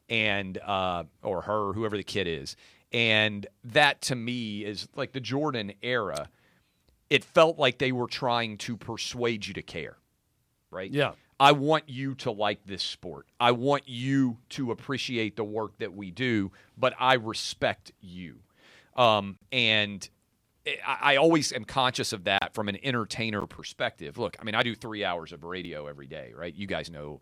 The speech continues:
Speaker 1: this. You've done it for a long time, too. My grandfather worked in a coal mine.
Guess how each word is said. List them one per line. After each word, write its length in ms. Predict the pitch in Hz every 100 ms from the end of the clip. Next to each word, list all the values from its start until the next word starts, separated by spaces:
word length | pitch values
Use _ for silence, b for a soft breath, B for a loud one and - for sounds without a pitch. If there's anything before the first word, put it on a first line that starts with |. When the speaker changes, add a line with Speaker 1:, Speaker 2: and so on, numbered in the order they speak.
| _ -
Speaker 1:
this. 380 | 73 78 80
You've 120 | 87 80
done 120 | 85
it 80 | -
for 80 |
a 80 | 85
long 180 | 85 82
time, 220 | 82 80
too. 340 | - 135 87 78 B B B B B B -
My 240 | 127 113 147
grandfather 500 | 127 143 135 110 101
worked 280 | 101 104 90
in 60 |
a 40 | -
coal 260 | - 107
mine. 280 | 73 50